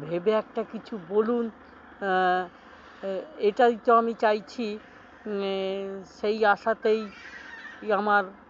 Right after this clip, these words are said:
রোজের কথা বলা। যদিও এই কথার উত্তর অনেকেই দেন না, খুব কমজনই হয়তো বা দেন, শুধুমাত্র উত্তর দেন না, মন্তব্য দেন না কিছু, ও খালি, উম,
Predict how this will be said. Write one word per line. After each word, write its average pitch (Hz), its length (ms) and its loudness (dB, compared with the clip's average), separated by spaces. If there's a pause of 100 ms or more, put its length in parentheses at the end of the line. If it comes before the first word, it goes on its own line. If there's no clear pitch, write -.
(520)
রোজের 196 460 2
কথা 196 340 0
বলা। 196 420 0 (500)
যদিও 220 320 0
এই 220 300 0
কথার 208 420 -2
উত্তর 214 500 -2
অনেকেই 208 500 -2
দেন 202 240 -2
না, 202 380 -2 (520)
খুব 190 160 -6 (140)
কমজনই 208 540 -2
হয়তো 196 420 -2
বা 214 160 0
দেন, 202 480 -2 (500)
শুধুমাত্র 208 600 -4
উত্তর 208 420 -4
দেন 196 360 -2
না, 196 380 -4 (460)
মন্তব্য 196 540 -4
দেন 190 280 0
না 202 220 -4
কিছু, 185 480 -12 (560)
ও 196 140 2
খালি, 185 340 -2
উম, 180 640 -10